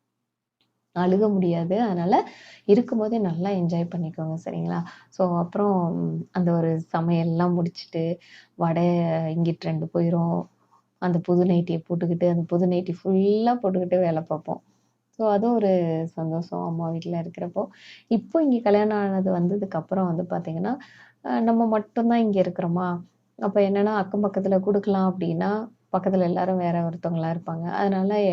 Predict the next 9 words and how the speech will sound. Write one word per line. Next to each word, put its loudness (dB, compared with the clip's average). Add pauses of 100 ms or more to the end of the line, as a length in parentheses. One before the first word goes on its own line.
(140)
யாருக்காவது 0
ஒருத்தர் -2
ரெண்டு 0
பேருக்காக 0
நம்ம -2
வந்து 0
இவ்வளோ 2
இது 0
செய்யணுமா -2